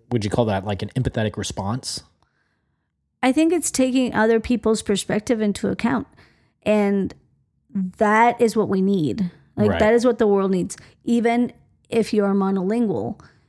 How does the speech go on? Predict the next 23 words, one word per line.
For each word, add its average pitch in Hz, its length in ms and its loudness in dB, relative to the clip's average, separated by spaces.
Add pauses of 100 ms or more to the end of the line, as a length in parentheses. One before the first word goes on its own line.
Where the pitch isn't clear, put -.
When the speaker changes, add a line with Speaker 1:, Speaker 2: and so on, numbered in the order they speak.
(140)
Speaker 2:
being 233 280 2
able 220 300 2
to 208 340 0
say, 196 400 0
"Okay, 185 320 -2
I'm 202 220 0
trying, 214 680 -2
this 233 160 0
is 262 160 -4
what 262 160 2
I 226 80 4
want 190 280 0
from 208 180 0
this 208 140 0
person," 185 340 -2
or, 175 100 -2
"This 208 200 0
is 233 160 -2
what 214 140 0
I'm 180 140 -2
trying 214 440 0
to 202 180 -4
communicate." 175 600 -2